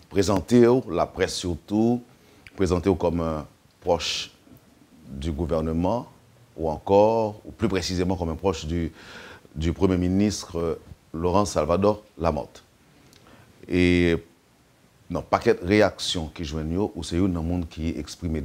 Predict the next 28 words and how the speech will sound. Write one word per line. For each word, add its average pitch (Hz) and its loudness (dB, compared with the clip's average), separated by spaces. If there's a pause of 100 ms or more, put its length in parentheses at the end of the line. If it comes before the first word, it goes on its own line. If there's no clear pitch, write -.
(160)
désaccord 92 4 (520)
à 71 -2 (240)
rapport. 92 2 (840)
Et 113 4 (240)
dans 82 -2
la 76 -2
réaction 104 2 (160)
que 92 -2
yo 92 0
fait, 120 -2
yo 95 0
pensez 101 -4
que 98 2 (840)
c'est - -6
d'abord 117 8
parce 82 -6
que 78 -6
dès 92 2
le 87 2
départ 80 -2
jusqu'à 76 -2
aujourd'hui, 80 -2 (420)
on 78 -8
est 80 -4
toujours 78 -6
à 73 -2
supporter 69 -8
Monsieur 65 -10